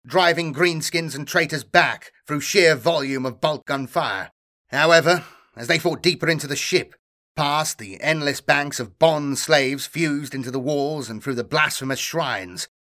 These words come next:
panels slid back in the chamber walls. In their place, automated weapons jutted forward, their sights glowing red with fire, their barrels mimicking the snarling visages of demons. These larger chambers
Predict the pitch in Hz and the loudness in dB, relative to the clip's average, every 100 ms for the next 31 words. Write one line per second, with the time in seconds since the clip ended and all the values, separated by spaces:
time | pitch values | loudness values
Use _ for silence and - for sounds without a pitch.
0 | - 180 175 165 - 175 123 165 143 - | 0 2 2 0 0 0 4 4 2 -2
1 | - _ _ 131 135 - 156 135 131 160 | -12 _ _ -8 -6 0 0 0 -2 -4
2 | 113 87 87 - - 135 170 160 - 175 | -4 -8 -12 -16 -10 -2 4 4 4 2
3 | 131 - - _ _ 185 185 180 170 165 | 2 -6 -10 _ _ 4 4 4 2 2
4 | 165 160 143 131 - 156 160 131 170 139 | 2 2 0 -4 0 0 0 -6 -6 -6
5 | 98 - _ _ - 151 - 190 143 - | -8 -14 _ _ 0 2 4 4 2 -2
6 | - - _ 160 185 156 131 117 131 147 | -8 -14 _ 4 4 4 2 -2 2 2
7 | 101 117 - - 170 127 98 85 - _ | 0 -8 -10 0 2 2 -4 -8 -14 _
8 | 127 143 - 156 160 160 131 160 160 - | 0 2 4 2 2 -2 -2 0 0 -2
9 | 156 151 139 - 165 151 151 135 160 127 | -6 -6 -4 2 2 4 0 -2 -4 -4
10 | 104 104 95 85 92 85 151 98 82 80 | -10 -14 -16 -16 -14 -8 -8 -8 -14 -16
11 | 76 - - _ _ _ - 220 180 - | -12 -12 -14 _ _ _ -2 0 -2 -6
12 | 131 175 170 156 - 160 139 143 | -2 0 2 -2 -2 -2 -2 -4